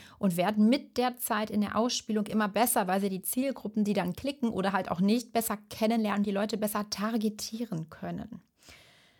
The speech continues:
Wenn du diese Folge jetzt nicht Ende Januar hörst, <laughs> sondern eben vor Weihnachten, dann schau, dass du die jetzt optimal boostest, du die optimal nochmal unterfütterst, damit sie dann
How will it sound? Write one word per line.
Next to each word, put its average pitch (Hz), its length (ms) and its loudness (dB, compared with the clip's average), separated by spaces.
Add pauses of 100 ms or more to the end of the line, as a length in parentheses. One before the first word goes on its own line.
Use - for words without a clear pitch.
(1200)
Wenn 208 380 6
du 220 100 6
diese 202 280 2
Folge 262 320 4
jetzt 226 280 2
nicht 240 460 4
Ende 311 240 2
Januar 294 440 6
hörst, 170 520 0 (260)
<laughs> - 240 -14
sondern 202 760 6
eben 185 400 0 (160)
vor 233 280 6
Weihnachten, 202 680 2 (720)
dann 190 160 2
schau, 208 280 2
dass 208 180 2
du 202 120 -4
die 180 120 -2
jetzt 185 400 -2
optimal 226 720 4
boostest, 220 960 0
du 196 80 0
die 196 200 -6
optimal 226 500 0
nochmal 208 360 -2
unterfütterst, 208 840 -4
damit 208 320 -2
sie 214 160 -4
dann 220 260 0